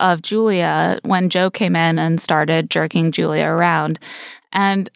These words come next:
either they're hiding some other weird contextless freak out that Ashley had, which why would they do that? Or <laughs> Dan was really bothered that Ashley wanted to protect her friend, in which case,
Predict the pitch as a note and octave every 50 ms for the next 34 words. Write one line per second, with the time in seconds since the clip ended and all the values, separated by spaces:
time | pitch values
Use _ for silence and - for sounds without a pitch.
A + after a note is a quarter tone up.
0 | _ - - F#3+ G3+ G#3+ A3+ B3 A#3+ B3 A#3 A#3 G#3+ G#3 F3+ G3 G#3+ A#3+ B3 B3+
1 | A#3 B3 A#3+ G#3+ - F3 F3 F#3+ F#3+ G3 F#3+ F#3+ F#3 E3+ F#3 F#3 F#3 F#3+ F#3+ F#3
2 | - - F3+ F3 F#3 - F3+ F3 F3+ - - E3+ - - - F#3+ F#3 F3+ - -
3 | D#3 D3 D3 D#3 - - - - F3+ E3 E3 - D3 D#3 F3 - - - - F#3+
4 | F#3 D3+ C#3+ D3 - E3+ E3 D#3+ - - - E3 E3+ E3+ E3 D#3+ - D#3+ D#3+ D#3
5 | D#3+ D#3+ D#3+ D#3+ D#3+ D#3 D#3+ - - - - - - - - - _ - - F#3+
6 | F#3 F3+ F3+ F#3 B3 B3 A#3+ B3 C#4 - - G#3 F3+ F3 E3+ F3 F#3+ G3+ G3+ G3+
7 | F#3+ - - - _ - - - - G3 F#3+ F3+ E3 E3+ F3+ F3 F3+ F#3 F#3 F3+
8 | - - - - F#3+ G#3+ A#3 B3+ C4 A3+ A#3 G3+ F#3+ - - - E3 E3 - -
9 | F#3 F3+ F#3 F3+ F3+ F3+ F3+ F3 - F3 - F#3 E3+ - E3 E3 - - F3 E3+
10 | E3+ - - D#3+ D#3+ E3+ F3+ G3 A3 A#3 A#3+ - - - - - - - - -
11 | - - - G3 F#3+ F3 F3 E3+ - - - - - F3 F3 E3+ E3 - - -
12 | - -